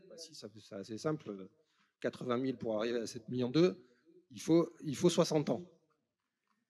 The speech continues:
Donc vous êtes en train de dire à des gens qui ont vécu l'enfer cet été, qui vont avoir froid cet hiver, qu'ils ont peut-être une chance, qu'ils ont une garantie d'avoir leur logement rénové dans soixante ans.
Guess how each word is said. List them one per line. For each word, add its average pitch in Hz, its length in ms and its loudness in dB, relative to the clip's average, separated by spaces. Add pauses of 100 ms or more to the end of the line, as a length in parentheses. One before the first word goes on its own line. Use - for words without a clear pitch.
(380)
Donc 151 160 2
vous 170 140 8
êtes 190 100 8
en 196 80 6
train 208 160 6
de 196 60 8
dire 196 200 4
à 170 80 8
des 170 120 8
gens 151 280 8 (1200)
qui 160 200 4
ont 196 120 8
vécu 180 320 8
l'enfer 190 400 4
cet 180 180 4
été, 160 240 6 (1040)
qui 160 160 4
vont 180 180 12
avoir 160 220 10
froid 208 240 6
cet - 240 2
hiver, 175 400 4 (480)
qu'ils 160 240 4
ont 190 80 10
peut-être 180 360 10
une 185 100 8
chance, - 560 2 (560)
qu'ils 160 180 6
ont 196 80 12
une 160 80 8
garantie 185 560 8 (280)
d'avoir 160 280 10
leur 147 100 12
logement 165 360 10
rénové 170 400 12
dans 165 100 4
soixante 175 400 2
ans. 131 180 -6